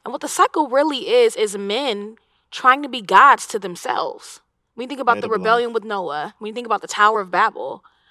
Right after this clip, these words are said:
Speaker 1: that's what it keeps going back to. But with that comes, like you said, this status that is just
Speaker 2: Mm-hmm.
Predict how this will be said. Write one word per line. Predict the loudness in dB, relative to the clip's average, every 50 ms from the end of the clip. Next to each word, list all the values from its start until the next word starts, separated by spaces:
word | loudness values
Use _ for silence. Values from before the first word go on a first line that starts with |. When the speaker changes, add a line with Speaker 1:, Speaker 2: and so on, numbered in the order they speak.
| _ _ 4
Speaker 1:
that's | 4 4 4 2
what | -4 -4
it | -4
keeps | -6 -6 -6 -6
going | -6 -4 -4 -4 0 0
back | 0 0 0 -2 -6 -6
to. | -6 -6 -6 -6 -8 -14 -20 _ _ _ _ _ _ _ _ _ _ _ _ _ _ _ _ _ _ _ _ _ _ _ _ _ _ _ _ _ _
But | 6 6 6 4 2
with | 2 2 2 2 4 4
that | 4 4 4 2
comes, | -2 -6 -6 -4 -4 -4 -6
like | -8 -8 -8 -12
you | -12
said, | -10 -2 2 4 6 6 6 4 2 0 -6 -12 _ _ _ _ _ _ _ _
this | -2 -2 0 0
status | -4 -6 -6 -2 4 6 6 6 6 4 0 -4 -6 -8 -10
that | -8 -6 -6
is | -6 -6 -8
just | -10 -10 -8
Speaker 2:
Mm-hmm. | -8